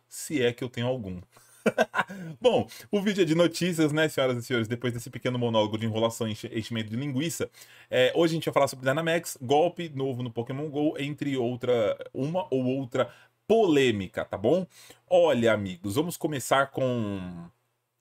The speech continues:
é, a Dynamax, a Niantic confirmou a presença, a, a, inclusive foi até engraçado porque antes de confirmar, né, através do evento, por que que isso aqui tá em inglês?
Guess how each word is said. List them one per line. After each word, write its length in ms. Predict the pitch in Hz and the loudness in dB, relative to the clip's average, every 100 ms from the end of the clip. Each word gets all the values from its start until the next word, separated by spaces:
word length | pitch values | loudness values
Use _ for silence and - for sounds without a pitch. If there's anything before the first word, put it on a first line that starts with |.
| - - | -20 -6
é, 260 | 113 104 101 | 0 2 2
a 60 | |
Dynamax, 520 | 110 117 131 156 127 | 2 2 2 0 0
a 80 | - | -2
Niantic 360 | 135 139 135 143 | -2 -2 -6 -6
confirmou 480 | 151 143 143 139 185 | -6 -4 -4 0 0
a 60 | |
presença, 380 | 196 147 120 135 - - _ | 0 -4 -4 -6 -8 -20 _
a, 340 | - 117 117 120 | -2 0 0 -2
a, 40 | 131 | -4
inclusive 360 | 123 135 131 | -4 -4 -2
foi 100 | 139 | 0
até 140 | 135 147 | 2 2
engraçado 400 | 147 131 135 127 | 0 2 0 0
porque 440 | - 135 127 113 | -8 -4 0 0
antes 220 | 143 147 - | -2 -4 -6
de 80 | |
confirmar, 680 | 143 135 123 123 120 131 113 - | -4 -4 -4 -2 0 -2 -4 -4
né, 160 | 110 | -2
através 400 | 120 113 110 107 | 0 0 0 0
do 100 | 107 | 0
evento, 460 | 104 101 135 127 92 | -2 0 -2 -4 -10
por 380 | _ - _ - | _ -20 _ -10
que 60 | |
que 60 | 254 | -6
isso 80 | 311 | -4
aqui 140 | 269 | -2
tá 100 | 147 | 0
em 60 | 123 | 0
inglês? 560 | 107 110 156 - - | 0 0 -2 -10 -18